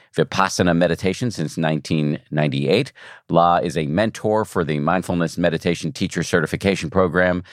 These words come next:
a teacher with Cloud Sangha, and a contributor to the Ten percent Happier app.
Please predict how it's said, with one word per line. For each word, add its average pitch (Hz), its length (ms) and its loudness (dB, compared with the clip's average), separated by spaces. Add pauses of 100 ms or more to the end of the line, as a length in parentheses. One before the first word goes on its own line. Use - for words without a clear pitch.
(360)
a 82 100 -6
teacher 113 500 2
with 82 320 0
Cloud 92 460 2
Sangha, 113 560 0 (460)
and 76 560 0
a 73 240 0
contributor 110 640 0
to 87 240 -4
the 69 180 -4
Ten 65 220 -2
percent 65 300 -4
Happier 73 360 -2
app. 131 260 -2